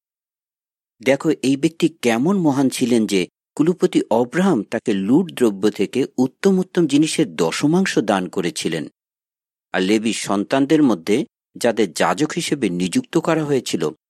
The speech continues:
তারা ব্যবস্থা অনুযায়ী লোকদের অর্থাৎ তাদের ভাইদের কাছ থেকে দশমাংশ সংগ্রহ করার আদেশ পেয়েছিল, এমনকি যদিও সেই ভাইরা অব্রাহামের বংশধর ছিল। কিন্তু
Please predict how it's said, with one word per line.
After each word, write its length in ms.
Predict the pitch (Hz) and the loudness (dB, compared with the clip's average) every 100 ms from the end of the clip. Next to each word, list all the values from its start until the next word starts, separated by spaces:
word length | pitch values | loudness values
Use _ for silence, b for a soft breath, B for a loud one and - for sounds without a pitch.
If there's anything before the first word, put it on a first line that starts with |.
| _ - | _ -4
তারা 220 | 170 151 | 0 0
ব্যবস্থা 560 | 85 101 123 156 - 190 | 0 0 0 -2 -2 0
অনুযায়ী 440 | 185 175 107 80 - _ - | 2 0 0 -2 -6 _ -2
লোকদের 460 | 110 120 101 104 143 - | 0 0 2 0 0 -6
অর্থাৎ 300 | 101 - 101 - | -6 -6 -8 -4
তাদের 300 | 101 95 87 | -2 -2 -4
ভাইদের 480 | - 104 120 170 190 | -4 -4 -2 -2 -2
কাছ 260 | 147 - | -4 -6
থেকে 320 | - - 82 - _ _ | -8 -4 -4 -6 _ _
দশমাংশ 680 | 87 104 - 120 104 92 - | -2 -2 0 0 0 -2 -6
সংগ্রহ 480 | 85 101 95 92 92 | -6 -4 -4 -4 -6
করার 280 | 95 90 87 - | -2 -2 -4 -4
আদেশ 380 | 101 120 110 - | -2 -2 -4 -4
পেয়েছিল, 520 | 87 80 - 78 73 _ _ _ | -4 -2 -6 -6 -8 _ _ _
এমনকি 340 | - 175 180 135 | 0 0 2 0
যদিও 440 | 110 131 165 98 | 2 2 2 0
সেই 240 | - 104 90 | 0 -4 -4
ভাইরা 500 | - 110 156 90 - _ _ 92 | -2 0 2 0 -4 _ _ -4
অব্রাহামের 560 | 95 98 143 160 113 | -2 -2 0 2 0
বংশধর 640 | 73 87 110 - 113 95 - | 0 -2 0 -4 -4 -2 -4
ছিল। 280 | - 85 67 - _ _ _ _ _ _ _ - | -6 -8 -8 -12 _ _ _ _ _ _ _ -2
কিন্তু 300 | 185 208 | 0 0